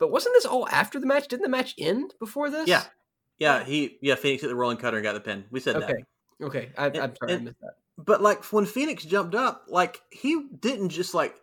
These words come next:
Speaker 2: jump up a few inches like a lot of the guys do. Like, he jumped up another solid foot in the air. Like,
Speaker 1: Yeah.
Speaker 2: he literally springboarded off the thing like a cartoon.
Speaker 1: It was
Speaker 2: And then he just, like, lands on his back, and you could see that it just, oh, man, it just looked awful.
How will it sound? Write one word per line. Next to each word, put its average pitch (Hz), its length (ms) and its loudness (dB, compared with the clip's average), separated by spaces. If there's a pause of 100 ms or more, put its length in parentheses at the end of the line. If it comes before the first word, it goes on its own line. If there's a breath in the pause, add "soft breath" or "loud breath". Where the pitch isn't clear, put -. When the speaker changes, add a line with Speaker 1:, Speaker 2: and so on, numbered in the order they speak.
(260)
Speaker 2:
jump 175 260 4
up 165 160 4
a 143 60 2
few 143 260 -2
inches 135 320 -4
like 123 140 -4
a - 20 -6
lot 120 180 2
of 113 60 -2
the 113 60 -4
guys 110 260 -4
do. 117 140 -2
Like, 120 160 -4
he 392 180 8
jumped 247 220 0
up 269 100 0 (240)
another 156 220 -2
solid 147 260 2
foot - 300 2
in 117 40 -6
the 117 140 0
air. 104 260 -2 (340 loud breath)
Like, 233 180 2
Speaker 1:
Yeah. - 0 -
Speaker 2:
he 262 240 2
literally 233 540 4
springboarded 151 640 2
off - 160 4
the 120 60 -14
thing 120 240 -4
like 123 140 -2
a - 40 -20
cartoon. 123 580 -4 (480)
Speaker 1:
It 202 160 -2
was 202 140 2
Speaker 2:
And 151 100 2
then 180 120 4
he 185 120 2
just, 165 160 -2
like, 156 140 2
lands 147 340 0
on 147 60 -2
his 131 100 -2
back, 135 280 2
and 143 100 -2
you 170 60 -4
could - 100 -6
see 147 720 0
that 113 140 -10
it 127 100 -10
just, - 260 -14
oh, 131 240 8
man, 113 380 0
it 143 80 -6
just 156 200 -4
looked 151 360 4
awful. - 440 -4